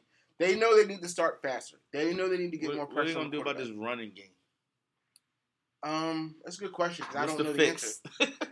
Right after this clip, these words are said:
Speaker 2: What's the
Speaker 1: I don't
Speaker 2: fix
Speaker 1: think
Speaker 2: there?
Speaker 1: there is a fix to it. I think you just have to stay committed to it.
Speaker 2: There's a fix. His name is
Speaker 1: Uh,
Speaker 2: Melvin Gordon.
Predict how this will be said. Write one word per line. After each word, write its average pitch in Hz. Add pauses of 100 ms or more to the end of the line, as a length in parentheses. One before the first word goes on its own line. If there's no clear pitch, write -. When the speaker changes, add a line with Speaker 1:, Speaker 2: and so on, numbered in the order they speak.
Speaker 2:
What's -
the 165
Speaker 1:
I 175
don't 190
Speaker 2:
fix 190
Speaker 1:
think 190
Speaker 2:
there? 185
Speaker 1:
there 208
is 208
a 165
fix -
to 117
it. -
I 147
think 190
you 190
just 170
have 156
to 143
stay 151
committed 156
to 101
it. - (540)
Speaker 2:
There's 156
a 156
fix. 160 (1200)
His -
name 110
is 104
Speaker 1:
Uh, 156
Speaker 2:
Melvin 170
Gordon. 127